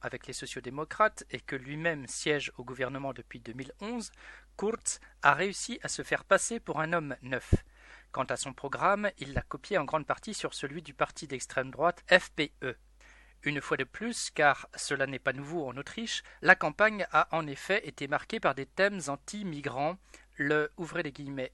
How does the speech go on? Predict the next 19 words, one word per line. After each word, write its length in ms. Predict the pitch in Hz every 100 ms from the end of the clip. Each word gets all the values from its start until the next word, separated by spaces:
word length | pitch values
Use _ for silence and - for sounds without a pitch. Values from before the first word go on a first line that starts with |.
| -
protéger 480 | - 208 202 165 170
notre 280 | 156 -
système 400 | 143 147 - 151
social 340 | 139 139 135 123
des 100 | 123
migrants », 460 | 127 131 151 - -
fermez 340 | - 113 113
les 80 | 113
guillemets, 340 | 123 160 208 - - - -
de 140 | 131
Kurz, 540 | - 165 208 - - - - -
faisant 320 | 180 165 175
pendant 480 | - 180 143 139 - -
au 120 | 135
slogan 480 | - 170 147 165 196
du 240 | 151 147 - -
F 140 | - -
P 160 | 131 - -
E, 160 | 185